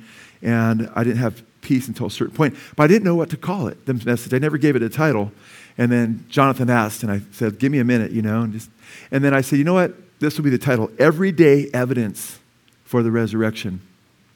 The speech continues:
Everyday evidence for the resurrection.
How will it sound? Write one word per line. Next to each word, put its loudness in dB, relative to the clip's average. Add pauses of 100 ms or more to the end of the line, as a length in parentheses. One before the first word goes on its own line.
(680)
Everyday 6
evidence 0
for -4
the -2
resurrection. -2